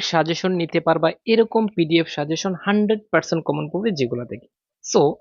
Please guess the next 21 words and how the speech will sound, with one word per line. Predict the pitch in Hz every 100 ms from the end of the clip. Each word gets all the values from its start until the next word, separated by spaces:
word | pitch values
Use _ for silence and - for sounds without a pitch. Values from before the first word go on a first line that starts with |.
| - 185
এখনই | - 214
দেরি | 185 180
না | 180
করে | 196 311 -
আমাদের | 143 131
স্ক্রিনে | - 143
দেওয়া | 147 143
নাম্বারে | 147 190 165
বিস্তারিত | - 165 160
জানার | 165 165
জন্য | 180 240 156
যোগাযোগ | 127 131 -
করতে | 220 - 117
পারো। | 98 - -
সায়েন্স, | 151 185 196 160
আর্টস, | 151 -
কমার্স | 131 117 113 -
প্রত্যেকটা | 208 - - - _ 208 151
বিষয়ের | 156 - 165 -
প্রতিটা | 208 208 190 185 -
পত্রের | 190 _ 185